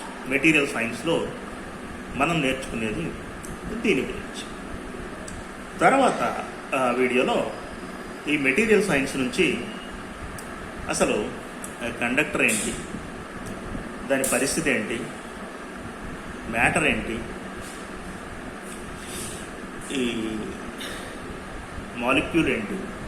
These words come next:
యాటమ్ దాని స్వభావం, దాని తీరుతెన్నులు,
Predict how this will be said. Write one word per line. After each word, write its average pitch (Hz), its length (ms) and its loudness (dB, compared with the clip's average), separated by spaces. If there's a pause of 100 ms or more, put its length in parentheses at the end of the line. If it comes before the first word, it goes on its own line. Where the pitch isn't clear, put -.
(1500)
యాటమ్ 127 300 4 (840)
దాని 117 180 0
స్వభావం, 117 520 -2 (1080)
దాని 139 200 6
తీరుతెన్నులు, 123 640 2